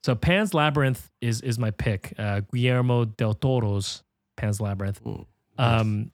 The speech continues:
Speaker 1: if you haven't seen it, it's about a girl. It takes place in the Spanish Revolution. Uh, a girl is her step-,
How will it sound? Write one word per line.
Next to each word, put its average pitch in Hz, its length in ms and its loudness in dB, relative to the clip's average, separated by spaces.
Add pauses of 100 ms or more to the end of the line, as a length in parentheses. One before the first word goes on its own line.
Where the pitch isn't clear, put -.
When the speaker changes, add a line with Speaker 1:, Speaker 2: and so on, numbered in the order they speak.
(140)
Speaker 1:
if - 60 -2
you 143 80 6
haven't 151 140 4
seen 147 180 4
it, 143 60 4
it's 139 100 -2
about 127 140 2
a 127 40 2
girl. 151 380 4
It - 180 -4
takes 151 200 2
place 143 240 0
in 139 60 0
the 117 60 0
Spanish 127 320 0
Revolution. 117 640 2 (480)
Uh, 110 300 0
a 120 80 0
girl 120 680 2 (480)
is 107 240 0
her 110 180 2
step-, 139 360 -2